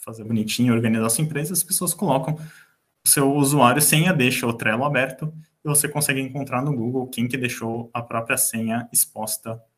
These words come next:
é, no Trello. É interessante aqui. Se você trabalha numa empresa, você pode, por exemplo, ver se tem alguém da sua empresa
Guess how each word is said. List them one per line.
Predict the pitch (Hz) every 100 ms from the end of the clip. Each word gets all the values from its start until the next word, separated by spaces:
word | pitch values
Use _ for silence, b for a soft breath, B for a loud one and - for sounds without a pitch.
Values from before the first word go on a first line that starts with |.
| _ _ -
é, | 113
no | 113 135
Trello. | 110 107 110 _ _ _ -
É | 120
interessante | 120 123 123 120 156
aqui. | 131 151 B B B B B
Se | - 160
você | 143 147
trabalha | 139 131 127
numa | 127
empresa, | 127 123 123 143 151
você | 151 156
pode, | 147 135
por | 131 143
exemplo, | 135 127 123 151 147 156 -
ver | 123 127 135 135 -
se | - 151
tem | 147
alguém | 135 131
da | 135
sua | 127 160
empresa | 156 120 135 139